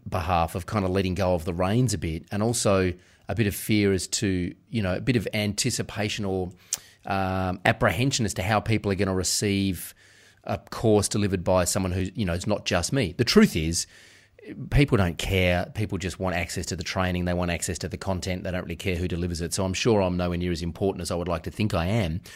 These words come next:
Uh, but it still is a, it still is a journey you have to go through to kind of,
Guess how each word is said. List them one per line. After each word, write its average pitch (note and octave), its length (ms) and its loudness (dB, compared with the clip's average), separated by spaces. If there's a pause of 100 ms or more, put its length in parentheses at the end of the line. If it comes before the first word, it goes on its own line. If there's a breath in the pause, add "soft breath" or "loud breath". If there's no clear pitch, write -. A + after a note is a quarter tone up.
(340 loud breath)
Uh, G#2 100 0
but B2 180 4
it C#3 120 2
still E3 220 6
is C3+ 180 8
a, A#2 40 4 (180)
it A2+ 100 4
still D#3+ 200 6
is A#2 120 6
a B2 60 6
journey B2 340 6
you G#2 120 8
have G#2+ 160 2
to A2+ 80 0
go G#2 220 4
through G#2+ 200 2
to F#2+ 80 4
kind G2 240 0
of, F2 120 -2